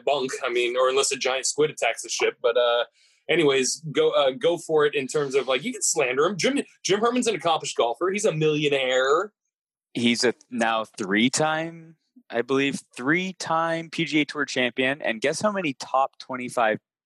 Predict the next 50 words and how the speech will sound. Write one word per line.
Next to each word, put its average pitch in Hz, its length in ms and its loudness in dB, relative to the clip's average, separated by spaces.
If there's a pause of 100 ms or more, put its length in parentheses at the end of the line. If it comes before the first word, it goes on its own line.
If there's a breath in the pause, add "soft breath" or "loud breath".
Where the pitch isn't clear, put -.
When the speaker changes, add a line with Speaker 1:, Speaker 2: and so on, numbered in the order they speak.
(260)
Speaker 2:
finishes 110 640 -4
he 92 140 -8
has 87 260 0 (140)
all 101 200 2
time 95 300 -6
on 87 60 -10
the 85 80 -14
P 95 180 -4
G 82 160 -6
A - 20 -6
Tour? 82 300 -2 (420)
Speaker 1:
All 147 180 2
time. 156 380 -2
Well, 170 180 0
okay. 120 300 -2 (120)
Can 156 160 -2
you 151 120 -4
give 165 160 -2
me, 143 340 0 (220)
the 131 120 2
only 147 200 2
hint 139 220 -2
I 123 100 2
want 123 200 0
is, 110 120 -2
do 123 120 0
you, 123 140 -2
how 123 80 0
many 131 140 0
years 117 240 0
has 110 80 -6
he 113 60 -6
been 110 120 0
on 104 140 -2
tour? - 280 -6 (680)
Speaker 2:
Multiple. 101 560 -2 (640)
Speaker 1:
Great. 113 320 2 (180)
Uh, 120 100 2
you 117 120 2
don't 120 160 0
have, 113 140 -2
like, 113 140 2
the 123 80 0
year 110 120 2
he 110 80 -4
started 120 500 0
in 123 120 -6
front 127 160 0
of 131 40 0
you? 127 80 -2